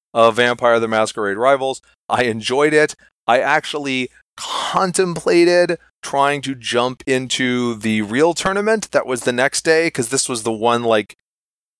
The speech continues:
competitive thing that had, like, a real, y-, you know, equivalent. They're Prince of the City tournament, right? There were no other L C Gs. There's no, you know, Magic doesn't do anything big here.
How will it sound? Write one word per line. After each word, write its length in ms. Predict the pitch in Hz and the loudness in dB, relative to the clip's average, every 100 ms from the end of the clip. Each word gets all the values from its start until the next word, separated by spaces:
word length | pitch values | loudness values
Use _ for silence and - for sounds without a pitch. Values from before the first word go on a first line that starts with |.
| _ | _
competitive 1120 | - 127 - - 123 123 123 120 117 113 113 - _ _ | -10 -8 -6 0 0 2 4 4 0 -2 -4 -4 _ _
thing 460 | - 131 127 127 120 | -4 0 0 0 -2
that 140 | 113 | 0
had, 220 | 104 113 | 2 0
like, 220 | 113 110 107 | 2 0 0
a 120 | 107 | -4
real, 580 | 104 117 117 110 98 87 _ _ _ _ | -2 2 2 2 -2 -10 _ _ _ _
y-, 220 | - 73 | -20 -18
you 180 | - 107 | -8 -4
know, 140 | 110 85 | -4 -4
equivalent. 420 | - 120 113 95 | -4 -4 -4 -2
They're 100 | 107 | -4
Prince 360 | - - 131 | -2 -4 -2
of 120 | 123 110 | -4 -2
the 80 | |
City 280 | 107 - 113 | -2 0 -2
tournament, 480 | 110 117 113 113 110 | -4 -4 -2 -2 -2
right? 200 | 107 110 | 0 0
There 120 | 107 | 0
were 120 | 104 | -2
no 160 | 113 117 | 0 2
other 200 | 117 107 | 2 2
L 160 | 104 104 | 2 0
C 220 | - 107 | -4 -4
Gs. 460 | 98 107 107 104 | -2 0 2 0
There's 160 | 98 95 | -2 -4
no, 260 | 107 104 104 _ _ _ _ _ | -2 -2 -6 _ _ _ _ _
you 80 | 104 | -8
know, 60 | 107 | 0
Magic 320 | 113 110 104 | 0 0 -2
doesn't 240 | 107 107 | -4 -4
do 100 | 104 | -4
anything 280 | 104 101 104 | -4 -2 -2
big 180 | 101 98 | -2 0
here. 320 | 98 95 92 | 0 0 -2